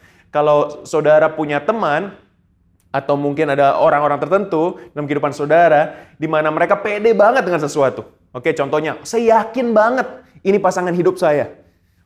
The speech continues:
Oke, dan dia bilang, "Kenapa kok bisa yakin?" "Iya, soalnya dia bilang dia sayang banget sama saya." You know, kalau mau buat dia ragu, ini jahat sih saudara ya, tapi ini cuma eksperimen aja. Kalau mau buat seseorang ragu, jangan lawan kata,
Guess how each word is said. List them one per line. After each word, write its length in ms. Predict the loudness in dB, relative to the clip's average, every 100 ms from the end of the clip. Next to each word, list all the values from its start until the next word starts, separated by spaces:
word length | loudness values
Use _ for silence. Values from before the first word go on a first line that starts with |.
| -10
Oke, 400 | -4 0 -2 -4 -16 -16
dan 560 | -2 4 4 4 0 0
dia 160 | 0
bilang, 400 | 2 2 0 0
"Kenapa 320 | -2 -2 -2 -2
kok 160 | -4
bisa 160 | -4 -4
yakin?" 480 | -2 -2 -2 -8 -2
"Iya, 160 | 0
soalnya 320 | 0 0 0
dia 120 | 2 2
bilang 320 | 2 2 2
dia 80 | -2
sayang 400 | -4 -6 -6 0
banget 320 | 0 0 -4
sama 80 | -6
saya." 400 | -6 -4 -4 -8 -20 _
You 80 | -4
know, 80 | -2
kalau 240 | 0 2
mau 160 | 2 2
buat 240 | 2 2
dia 160 | 2 2
ragu, 400 | 2 2 0 0
ini 160 | -2 2
jahat 240 | 2 2
sih 80 | 0
saudara 240 | 0 2
ya, 120 | 2 0
tapi 160 | 0
ini 80 | -2
cuma 160 | -2 -4
eksperimen 400 | -2 -2 -2 -4
aja. 80 | 0
Kalau 240 | 0 2
mau 80 | 0
buat 320 | 2 2 2
seseorang 320 | -2 0 0
ragu, 400 | 0 0 0 -4 -2
jangan 400 | 0 0 -2 -4 -10 -18
lawan 480 | -2 2 4 2 0
kata, 560 | -2 0 0 -2 -6